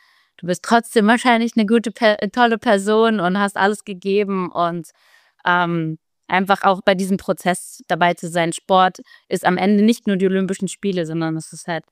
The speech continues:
einfach auch der Spaß an dem Sport, den du überhaupt ausübst und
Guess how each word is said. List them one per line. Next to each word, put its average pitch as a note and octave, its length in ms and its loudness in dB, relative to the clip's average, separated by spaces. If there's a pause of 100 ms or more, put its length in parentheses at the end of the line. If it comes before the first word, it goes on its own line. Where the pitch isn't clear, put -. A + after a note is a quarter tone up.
(260)
einfach F3 300 -4
auch E3+ 160 0
der F3 140 -8
Spaß F#3 360 2
an E3+ 120 0
dem F3 160 -2
Sport, F#3+ 420 -2
den E3+ 120 -4
du E3+ 120 -4
überhaupt E3 500 -6
ausübst A3 880 -4 (360)
und F#3 440 2